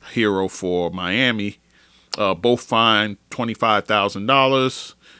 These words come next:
'cause they got into a little skirmish and whatnot. So the league handed, handed down a fine to them. So,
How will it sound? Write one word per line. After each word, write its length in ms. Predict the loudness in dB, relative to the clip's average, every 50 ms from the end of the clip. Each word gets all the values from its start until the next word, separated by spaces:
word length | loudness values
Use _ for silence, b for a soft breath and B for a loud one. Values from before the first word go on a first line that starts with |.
| b b b
'cause 160 | -6 -6 -4
they 100 | -2 -2
got 240 | 0 2 2 4 2
into 180 | 0 0 -4 -4
a 20 |
little 220 | -2 -2 -2 -4
skirmish 680 | -4 -4 -8 -6 -6 -6 -6 -4 -6 -8 -8 -6 -8 -10
and 260 | -10 -12 -12 -14 -16
whatnot. 540 | -14 -14 -14 -12 -12 -12 -14 -14 -14 -12 -10
So 400 | -10 -8 -8 -8 -10 -12 -14 -16 -18 b b b b b b
the 100 | -12 -12
league 360 | -10 -8 -8 -8 -8 -10 -12
handed, 460 | -12 -10 -10 -10 -10 -10 -10 -12 -14 -16 b b b b b b b b b b b b b b b b b
handed 380 | -10 -10 -8 -8 -10 -12 -12 -12
down 360 | -12 -12 -10 -12 -12 -14 -16 -16 -12
a 300 | -12 -10 -10 -10 -10 -12
fine 460 | -12 -14 -14 -14 -12 -12 -12 -12 -12
to 120 | -14 -14 -14
them. 280 | -14 -14 -14 -16 -14 -12
So, 320 | -12 -12 -12 -14 -18